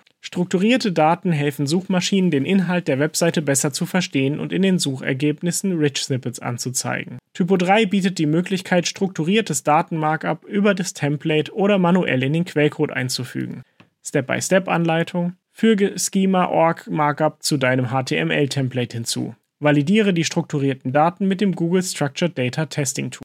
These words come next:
Oder man verwendet hierfür die Extension Embedding Schema Org Vocabulary. Drei null eins Weiterleitungen bei U R L-Änderungen. Wenn sich U R Ls ändern, sollte drei null eins Weiterleitungen eingerichtet werden,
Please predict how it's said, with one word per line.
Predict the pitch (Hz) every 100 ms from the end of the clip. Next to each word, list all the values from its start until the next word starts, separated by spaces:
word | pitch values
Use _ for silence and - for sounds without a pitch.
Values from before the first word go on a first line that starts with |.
| -
Oder | - 233 240
man | 226 220
verwendet | 220 160 160 156
hierfür | - 170 - 165
die | 160 190
Extension | 185 - 143 143 - 165
Embedding | 170 135 123 139 170 202
Schema | - - 147 131 139
Org | 135 147 151 -
Vocabulary. | 185 139 120 120 - - - - _
Drei | 165 175
null | 175
eins | 180 208 -
Weiterleitungen | 180 180 185 170 170 165 175 175
bei | 165 175
U | 165
R | 147
L-Änderungen. | 156 151 139 127 127 117 123 - - _
Wenn | 165 185
sich | 180 190
U | 185
R | 165
Ls | 170 170
ändern, | 190 208 156 156 208 - _ _
sollte | 143 156 196 220
drei | 175 143
null | 160 180
eins | 151 180 143
Weiterleitungen | 139 143 139 127 120 127 123
eingerichtet | 127 123 120 117 - 120
werden, | 123 113 113